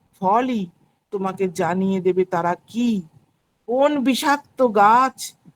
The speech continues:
কোনো বিষাক্ত গাছ কি কখনো পুষ্টিপ্রদ ফল প্রসব করতে পারে? তেমনি ভালো গাছকেও খারাপ ফল প্রসব করতে কমই দেখা যায়।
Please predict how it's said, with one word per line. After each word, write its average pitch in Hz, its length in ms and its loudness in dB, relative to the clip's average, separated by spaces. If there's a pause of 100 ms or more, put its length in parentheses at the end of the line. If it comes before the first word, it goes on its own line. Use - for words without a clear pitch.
(320)
কোনো 254 240 -2
বিষাক্ত 247 760 -8
গাছ 247 320 0
কি 262 160 -12
কখনো 262 460 -2 (440)
পুষ্টিপ্রদ 240 760 -6
ফল 240 460 -4
প্রসব 226 380 -6 (120)
করতে 294 280 -6
পারে? 240 460 0 (840)
তেমনি 226 340 0
ভালো 185 440 -2
গাছকেও 220 680 -2 (640)
খারাপ 233 480 -6 (200)
ফল 214 240 -2
প্রসব 202 400 -6 (120)
করতে 196 480 -2 (540)
কমই 208 380 -2
দেখা 160 340 -6
যায়। 156 260 -10